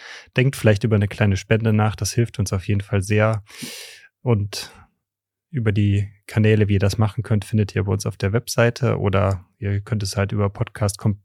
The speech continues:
kompatible, nee, Podcasting zwei Punkt null kompatible Player direkt im Stream oder per Boost machen. Das hilft uns auf jeden Fall weiter. In dem Sinne verbleiben wir auf jeden Fall, äh, ja, bis in einen Monat, bis zum nächsten Tech Boot, Tech,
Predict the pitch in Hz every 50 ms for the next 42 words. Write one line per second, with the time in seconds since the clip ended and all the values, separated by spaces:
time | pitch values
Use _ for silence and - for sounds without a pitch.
0 | _ _ _ - - 113 107 - 110 104 - - - 107 104 - 107 101 98 101
1 | 101 101 - 117 - - - 110 - 117 104 - - 120 113 - 123 110 98 120
2 | 120 - - 117 107 - 110 - - - 104 104 101 - - 120 113 113 107 101
3 | 107 101 104 107 - - - 117 104 90 - - 123 127 127 120 110 104 101 107
4 | 101 - - 104 104 143 143 139 - 147 139 127 131 139 135 - - - - -
5 | - - - - - - - - - 139 139 - 139 120 104 - 104 - - 107
6 | 101 - 110 101 101 107 113 110 - 123 113 110 101 - _ _ - - - -
7 | - - - - - - _ _ 127 120 117 135 135 131 120 113 131 139 151 156
8 | 160 156 139 - - _ _ _ _ _ - - 107 98 104 107 113 123 127 127
9 | 117 120 123 113 - - - 131 127 - - 123 113 113 110 110 104 95 - _
10 | _ _ _ - 117 113 113 107 110 - _ _ _ _ 123 113 104 127 - -
11 | 139 123 120 120 117 120 123 143 156 170 165 165 147 - - 123 113 117 131 127
12 | - - 135 - 143 147 - - 147 131 - - 127 - _ _ - - 147